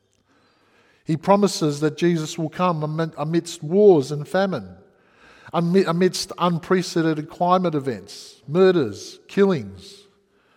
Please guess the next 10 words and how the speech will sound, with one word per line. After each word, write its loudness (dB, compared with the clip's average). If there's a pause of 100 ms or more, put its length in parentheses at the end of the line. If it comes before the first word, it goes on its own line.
(140)
and -8
during 2
the 0
addictions -6
that -4
ruin -4
lives -4
and -10
break -4
spirits. -8